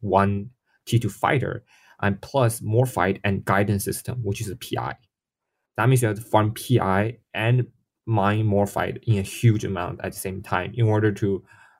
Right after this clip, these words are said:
uh, resupply, resupply all the fighters that you lost in a fight. And right now, if we look at the true sec of, uh, of that constellation, the only,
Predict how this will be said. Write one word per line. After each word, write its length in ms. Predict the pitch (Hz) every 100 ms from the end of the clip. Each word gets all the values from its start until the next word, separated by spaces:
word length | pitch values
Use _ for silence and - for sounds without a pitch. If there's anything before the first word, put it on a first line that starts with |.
| -
uh, 200 | 92 85 - _ -
resupply, 680 | 113 113 - - - 92 - - 107
resupply 500 | 113 117 98 95 98
all 160 | 101 101
the 100 | 95
fighters 400 | 95 92 87 92
that 140 | 90
you 80 | 90
lost 340 | 87 - -
in 100 | 107
a 40 | -
fight. 300 | - - _ _ _ _ _ _ _ _ _ _ _
And 100 | 117
right 160 | 117 131
now, 440 | 127 113 110 120 - -
if 220 | 113 117
we 80 | 117
look 180 | 120
at 100 | 120
the 40 | 104
true 220 | - 147
sec 360 | - 101 - -
of, 400 | 98 98 98 - 95
uh, 260 | 92 90 107 - _ -
of 100 | -
that 140 | 104
constellation, 520 | - 117 101 104 113 98
the 120 | 107
only, 360 | 135 156 -